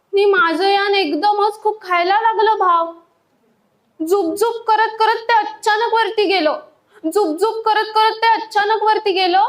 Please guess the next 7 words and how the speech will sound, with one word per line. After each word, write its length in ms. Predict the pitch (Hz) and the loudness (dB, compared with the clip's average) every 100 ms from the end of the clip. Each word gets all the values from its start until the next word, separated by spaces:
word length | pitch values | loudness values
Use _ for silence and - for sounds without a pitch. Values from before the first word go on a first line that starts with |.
| - - | -2 -4
मग 160 | 415 440 | -2 0
आजूबाजूचा 760 | 381 - 403 427 440 427 427 | -2 -2 -2 0 0 -2 0
आकाश 420 | 427 370 - 392 - 440 | 0 0 -2 -4 -2 -2
पण 120 | 427 | 0
एकदम 520 | 392 294 294 453 480 | 0 -2 -2 -2 0
काळं 340 | 494 403 359 | 0 0 0
झालं. 360 | 349 339 320 247 | 0 -2 0 -2